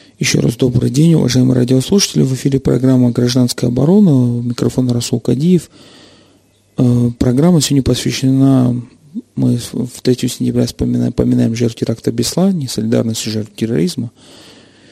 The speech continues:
И мы с-, опрашиваем вас, уважаемые радиослушатели, предлагаем вам высказаться по поводу того, насколько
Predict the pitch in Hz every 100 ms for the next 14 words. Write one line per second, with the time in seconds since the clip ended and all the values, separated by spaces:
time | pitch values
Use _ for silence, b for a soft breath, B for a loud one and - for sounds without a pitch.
0 | B B - 143 143 156 139 - - 131
1 | 117 - 139 - 123 120 120 117 113 110
2 | 107 110 110 123 - 180 - 117 - 117
3 | 120 117 120 117 110 107 120 - 110 107
4 | - 110 107 - 117 131 120 117 131 139
5 | 170 151 120 - - 139 - 127 117